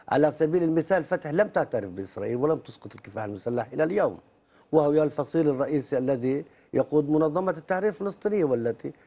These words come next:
يقودها الآن الرئيس أبو مازن محمود عباس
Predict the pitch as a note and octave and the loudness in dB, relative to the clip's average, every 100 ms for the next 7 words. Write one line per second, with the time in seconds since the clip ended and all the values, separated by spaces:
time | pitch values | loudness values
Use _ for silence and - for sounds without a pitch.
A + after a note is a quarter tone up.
0 | - - _ C3+ - D#3+ D3+ D3 C#3+ C3 | -20 -20 _ -6 0 2 4 2 -2 0
1 | D3+ C#3+ C3+ B2+ B2 C#3 - _ - A#2+ | 2 2 0 0 2 -2 -4 _ -6 0
2 | B2 C3 C3+ F#3 E3 A2 A#2+ B2 A#2+ C3 | 2 2 2 0 -2 -4 -2 -2 0 0
3 | D#3+ | 0